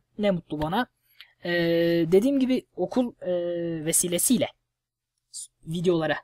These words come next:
devam edemiyorum ama kaldığımız yerden yine şu okuldaki dersleri, cartları, curtları halledince devam edeceğim. Ee, birlikte güzel yine oyunlar oynayacağız.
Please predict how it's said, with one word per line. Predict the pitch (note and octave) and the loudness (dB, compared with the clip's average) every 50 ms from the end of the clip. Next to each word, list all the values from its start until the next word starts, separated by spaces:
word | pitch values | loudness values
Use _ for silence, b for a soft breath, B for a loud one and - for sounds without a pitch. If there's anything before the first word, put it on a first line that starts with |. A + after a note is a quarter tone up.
| _ - | _ -8
devam | C#3 C#3+ E3 F3+ G3 | -6 -4 -2 0 2
edemiyorum | G#3+ G#3+ B3+ C4 C4 C4 B3+ B3+ B3 | 4 4 4 6 6 6 4 4 4
ama | G#3+ G3+ G#3 G3 - - _ _ - | 2 0 0 -2 -4 -8 _ _ -10
kaldığımız | - - D#3+ F#3 G#3+ A3+ A#3 A#3 | -6 -4 0 0 0 2 4 4
yerden | A#3 A3+ A3+ A3+ A3 A3 | 4 4 4 2 2 0
yine | G#3+ G#3+ A3 G#3+ - | 0 -2 -2 -4 -4
şu | - - - | -6 -4 -2
okuldaki | G#3 G3+ - - G#3+ G3+ G3 - - F#3 - _ _ _ _ _ - F#3 | -2 -2 0 -2 -2 0 -2 -2 -2 -2 -4 _ _ _ _ _ -4 -2
dersleri, | F3 E3+ - - F3+ E3+ | -2 -2 -2 -4 -4 -4
cartları, | F3 F3 E3+ - - E3 E3 | -4 -4 -4 -4 -6 -8 -8
curtları | E3+ E3+ - - E3 D#3+ | -10 -12 -10 -8 -6 -6
halledince | D3+ - - E3+ F#3+ G#3 A3 B3 A#3+ A#3 G#3+ F3+ | -6 -6 -4 0 0 2 2 2 2 0 0 0
devam | F3 E3 G3+ B3+ D4+ D4 | -2 0 0 2 2 2
edeceğim. | C4 A3 F#3+ F#3+ F#3+ G3 A#3 _ _ _ b b b b b b b b b _ _ - | 0 0 -2 -4 -4 -6 -8 _ _ _ b b b b b b b b b _ _ -12
Ee, | D#3 D#3 D3+ D3+ D3 D3 D3+ D3 | -10 -8 -8 -8 -8 -8 -8 -6
birlikte | D3+ E3+ F#3 F#3+ G3+ - A#3 | -4 -2 -2 -2 0 0 -2
güzel | A3+ G#3+ G#3+ A3+ A#3+ A#3+ A#3 | -2 0 2 2 2 4 4
yine | A3+ A3+ A#3 | 2 2 2
oyunlar | A3+ A3 A3 A3 A#3 A#3 | 2 2 2 0 0 0
oynayacağız. | A3+ A3 A3 G#3 A#3 C#4+ - - - - | 0 0 0 0 0 0 -2 -4 -8 -10